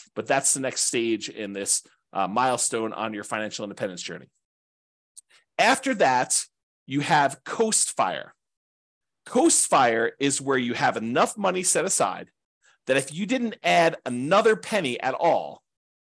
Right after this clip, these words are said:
you would be able to retire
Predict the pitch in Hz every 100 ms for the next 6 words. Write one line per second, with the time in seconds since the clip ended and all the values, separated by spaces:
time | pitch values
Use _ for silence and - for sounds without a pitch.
0 | _ _ - 143 185 214 180 180 175 180
1 | 160 131 - 131 120 110 123 123 - 190
2 | 160 120 110 123